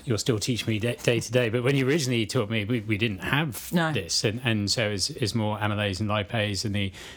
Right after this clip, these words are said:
Speaker 1: in the old school, um, fashion that, that still exists on every biochemistry,
Speaker 2: Yep.
Speaker 1: which I find interesting in itself because sometimes it is still
Speaker 2: Yep.
Speaker 1: markedly elevated.
Speaker 2: Yep. Yep.
Speaker 1: Um, so, so w-, how, how did you, how did you start to use it, or d-, were you just sort of trying it to see,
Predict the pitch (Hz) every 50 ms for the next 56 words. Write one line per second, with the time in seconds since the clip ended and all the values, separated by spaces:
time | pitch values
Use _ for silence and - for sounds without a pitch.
0 | - - 123 113 110 107 107 110 104 - - 113 107 104 101 98 98 101 104 -
1 | 113 117 - - 110 104 98 95 98 95 - - 120 104 - - 101 104 107 -
2 | - - 131 - - - 208 180 123 98 - 156 113 - - - 107 101 107 90
3 | 98 95 - 104 92 92 - 120 110 104 - 220 180 107 120 117 - 117 104 -
4 | 120 104 98 90 - - - - - - - - - 156 127 110 - 131 117 -
5 | - 110 95 92 101 95 - - 160 104 95 - - 127 113 - 143 123 - -
6 | - - 214 - - 139 110 101 - 135 127 104 95 110 113 180 180 120 - -
7 | - 104 98 95 90 - - 180 165 135 120 117 110 - 113 95 104 101 110 113
8 | 110 95 110 104 101 92 - - 135 196 196 - - - - - - - - -
9 | 180 175 - - 156 151 143 139 139 139 139 - 123 - - 147 131 131 131 123
10 | 127 127 127 131 - - - 135 127 143 151 147 165 170 165 - - - - -
11 | - 165 170 131 123 127 160 156 147 156 147 165 156 147 139 135 131 113 147 175
12 | 196 185 175 151 120 - - - - - - - 131 127 131 117 - - 123 107
13 | 101 104 113 104 110 101 147 143 123 123 120 110 104 101 120 104 - - - 98
14 | 98 - - 127 113 110 104 104 98 - - - 98 - - - 113 110 107 107
15 | 104 101